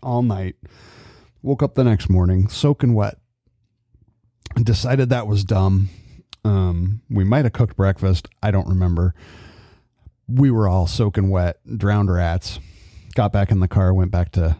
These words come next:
town, and that was the end of that camping trip. And, uh, and then we'll fast forward a few years. <laughs> So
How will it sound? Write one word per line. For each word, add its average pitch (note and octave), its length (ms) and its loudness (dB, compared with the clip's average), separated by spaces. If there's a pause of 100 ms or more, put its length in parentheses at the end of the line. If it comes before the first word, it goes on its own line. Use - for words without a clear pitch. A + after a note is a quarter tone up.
(140)
town, F2+ 360 0
and F2+ 240 -2 (1080)
that G2 160 -2
was F#2 160 -2
the G2+ 120 0
end F2+ 100 0
of F#2 80 -2
that F#2 180 -2
camping F2+ 380 0
trip. - 420 -6 (720)
And, F2 360 2
uh, E2 320 2 (1700)
and B2+ 240 2
then A#2+ 240 4
we'll D3 140 2
fast G#3 340 0
forward F#3+ 340 2
a A#2 60 4
few A#2 200 0
years. F#2+ 540 -2 (520)
<laughs> - 100 -4 (1300)
So - 480 -2